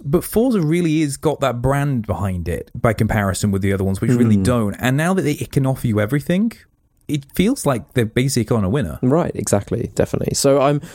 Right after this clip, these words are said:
Speaker 2: I'm a big fan of Horizon, um, and so I am super duper excited for this. Um, even if it's just another one, I think that it's gonna be, I think it's gonna be really, really good. So yeah, super excited for that. What did you see from E three that, that sort of piqued your interest?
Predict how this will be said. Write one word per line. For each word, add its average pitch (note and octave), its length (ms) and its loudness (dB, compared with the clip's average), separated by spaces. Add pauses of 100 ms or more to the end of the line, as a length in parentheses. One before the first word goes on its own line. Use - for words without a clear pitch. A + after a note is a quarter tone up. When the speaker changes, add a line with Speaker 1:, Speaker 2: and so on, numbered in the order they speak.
(300)
Speaker 2:
I'm D#3 300 2
a - 40 2
big - 200 0
fan A2+ 240 2
of G#2 80 -2
Horizon, G2 640 0
um, F#2 280 0
and G2 120 0
so G2+ 220 2
I F#2+ 140 0
am G#2 140 2
super - 320 -4
duper F#2+ 300 0
excited - 420 -2
for - 80 0
this. - 420 -2
Um, G2 220 2
even A2 220 2
if G2 120 0
it's F#2 140 -2
just - 240 -2
another F#2+ 300 2
one, F2+ 320 0
I G#2 80 -4
think - 240 0
that G2+ 80 0
it's - 120 0
gonna F#2+ 160 0
be, F2+ 340 -2
I G#2 60 0
think G#2 140 2
it's F#2 100 -2
gonna G2+ 140 2
be G2+ 100 0
really, G2 220 0
really F#2+ 180 2
good. A#2 280 0 (280)
So - 160 0
yeah, A#2+ 140 4
super - 300 0
excited - 420 0
for - 120 0
that. A2 280 0 (240)
What - 520 0
did A2 120 0
you B2 160 0
see A#2 360 0
from A2 220 -2
E G#2+ 100 0
three G#2 280 -2
that, - 260 -4
that - 140 -2
sort G#2+ 160 -4
of G2+ 80 -4 (160)
piqued - 240 -4
your G#2+ 140 4
interest? - 500 -2